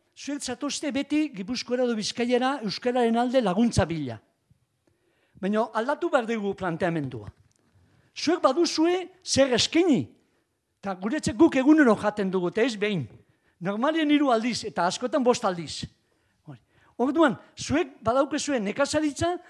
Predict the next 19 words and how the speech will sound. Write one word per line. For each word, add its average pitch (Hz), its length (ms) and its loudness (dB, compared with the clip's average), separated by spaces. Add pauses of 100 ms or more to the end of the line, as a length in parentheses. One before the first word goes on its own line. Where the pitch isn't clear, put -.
(100)
baduzue 262 500 -2 (540)
hainbat 285 360 2
produktu, 320 560 4 (880)
guk 247 200 -4
maite 262 320 0
ditugunak, 277 640 -2 (800)
eta 175 180 -12
zergatik 262 420 -6
ez 247 80 -2
dugu 226 160 -2
planteatzen 190 680 -6
truke 196 280 -4
bat. 131 280 -10 (1300)
Eta 170 200 -10
truke 240 240 -2
horren 233 220 2
bidez, 247 380 0 (600)
egiten 247 320 -4
dugu 226 220 0